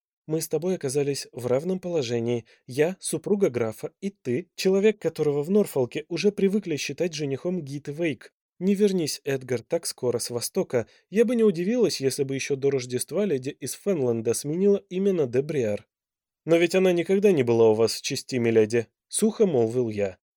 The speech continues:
Бертрада какое-то время молча наблюдала, как оседает пена в кружке с элем.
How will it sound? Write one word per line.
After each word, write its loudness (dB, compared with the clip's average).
Бертрада 4
какое-то 0
время 4
молча 0
наблюдала, 4
как -2
оседает 0
пена -2
в -8
кружке -6
с -8
элем. -2